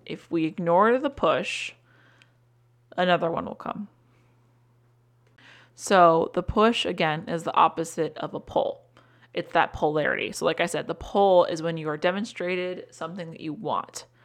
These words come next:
Push is when you are given what you don't want. Anytime that you,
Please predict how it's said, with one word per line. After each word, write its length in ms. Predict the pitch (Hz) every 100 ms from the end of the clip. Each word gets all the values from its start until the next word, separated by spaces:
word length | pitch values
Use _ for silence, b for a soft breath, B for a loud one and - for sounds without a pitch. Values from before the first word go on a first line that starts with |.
| b b b b
Push 760 | - - 254 208 151 - - - b b b
is 180 | - 175
when 240 | 170 165 170
you 140 | -
are 120 | 220
given 380 | 208 175 165 165
what 160 | 165 -
you 200 | 196 196 -
don't 300 | 247 247 196
want. 320 | 208 - -
Anytime 500 | - 190 202 220 175
that 120 | 170 -
you, 360 | 165 160 151